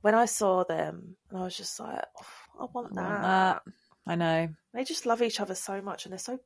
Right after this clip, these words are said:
Speaker 1: good together as well. Like, I wanna meet, like, they, I really feel like they met their person.
Speaker 2: Yeah.
Speaker 1: Like, I don't, I don't believe that there's only one, the one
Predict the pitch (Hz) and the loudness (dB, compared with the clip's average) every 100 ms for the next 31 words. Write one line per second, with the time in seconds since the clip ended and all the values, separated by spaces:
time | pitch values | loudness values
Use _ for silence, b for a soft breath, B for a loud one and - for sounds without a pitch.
0 | - 170 - 160 139 - - - - 151 | -12 -12 -12 -14 -14 -14 -14 -14 -10 -8
1 | - - - - - - _ B B B | -8 -10 -8 -8 -10 -18 _ B B B
2 | B 220 254 262 220 202 170 151 190 165 | B 8 10 10 6 2 2 6 6 8
3 | 214 240 214 226 220 202 202 180 196 202 | 10 10 12 10 10 8 4 4 0 4
4 | 170 143 165 165 165 160 156 - 160 151 | 4 4 4 2 2 2 2 0 2 2
5 | - - 160 147 - - - _ _ _ | 0 0 0 0 -4 -12 -16 _ _ _
6 | - 170 165 156 156 160 208 214 233 247 | -2 6 10 10 8 8 8 12 12 12
7 | 226 175 214 247 254 - 196 170 151 170 | 10 10 12 12 10 8 6 6 4 4
8 | 170 170 170 165 160 165 165 156 160 156 | 6 6 4 0 0 6 6 4 0 -8
9 | _ - 160 170 160 160 143 135 165 | _ -2 4 4 8 8 8 0 -10